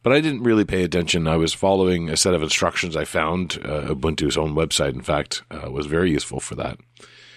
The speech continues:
And kind of putting it together. And then I had a bare bones WordPress install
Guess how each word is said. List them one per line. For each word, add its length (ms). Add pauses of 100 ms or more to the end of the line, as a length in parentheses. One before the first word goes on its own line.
(640)
And 180
kind 160
of 100
putting 200
it 100
together. 400 (1200)
And 160
then 180
I 140
had 240
a 120
bare 280
bones 540
WordPress 600
install 640